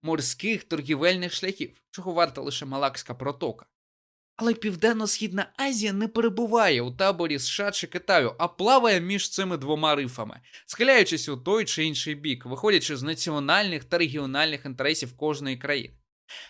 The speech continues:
Так, наприклад, Таїланд, Індонезія та Філіппіни більш зацікавлені у регіональній безпеці та турбуються питанням експансії Китаю у Південно-Китайському морі.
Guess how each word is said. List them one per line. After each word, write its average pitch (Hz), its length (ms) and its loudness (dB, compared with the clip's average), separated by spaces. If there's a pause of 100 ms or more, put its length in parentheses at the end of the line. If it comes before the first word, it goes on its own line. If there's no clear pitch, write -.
(100)
Так, - 220 4
наприклад, 208 500 2
Таїланд, 175 640 4 (240)
Індонезія 143 680 0
та 117 140 -4
Філіппіни 202 580 2
більш 220 280 0
зацікавлені 175 760 2
у 143 80 0
регіональній 147 560 0
безпеці 151 640 -2
та 160 200 2
турбуються 156 640 0
питанням 147 560 0
експансії 165 760 0
Китаю 170 580 4
у 185 160 -2
Південно-Китайському 143 1080 0
морі. 147 320 -6